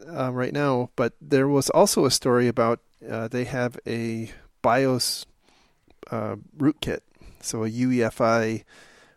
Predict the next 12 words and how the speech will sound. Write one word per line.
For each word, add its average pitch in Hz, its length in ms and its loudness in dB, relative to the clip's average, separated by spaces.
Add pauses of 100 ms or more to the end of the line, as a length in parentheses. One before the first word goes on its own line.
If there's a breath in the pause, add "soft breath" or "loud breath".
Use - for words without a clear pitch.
rootkit 147 460 4
that 120 160 2
infects 120 460 -2
your 127 80 -2
bios 147 520 8
and 120 120 -6
survives, 113 840 2
you 127 60 -12
know, 113 140 -8
even 117 300 -8
hard 117 220 -4
drive, 110 560 -2